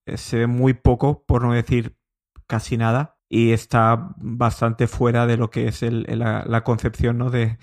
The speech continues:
del transporte del coche, eh, del coche en Europa, ¿no?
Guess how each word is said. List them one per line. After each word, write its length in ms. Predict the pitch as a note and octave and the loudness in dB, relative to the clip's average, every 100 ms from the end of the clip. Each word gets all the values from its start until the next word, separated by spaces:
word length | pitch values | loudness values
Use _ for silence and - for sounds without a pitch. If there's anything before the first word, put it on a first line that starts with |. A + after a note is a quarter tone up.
| - - _ | -18 -20 _
del 280 | F3+ B2 | -4 -4
transporte 680 | - B2 - C3 A#2 C3 A#2+ A2 _ | 0 -2 0 -2 0 2 2 0 _
del 260 | - A#2+ A2+ | -6 -6 -2
coche, 640 | B2+ A#2+ C3 A#2+ A#2 B2 - | -2 -2 -2 -2 -2 -6 -12
eh, 220 | - - | -18 -14
del 160 | - A2 | -10 -10
coche 320 | - A#2 - | -6 -6 -4
en 80 | A#2+ | -2
Europa, 400 | A#2 A#2+ A#2 A#2 | -2 -2 -2 -4
¿no? 160 | A#2 | -4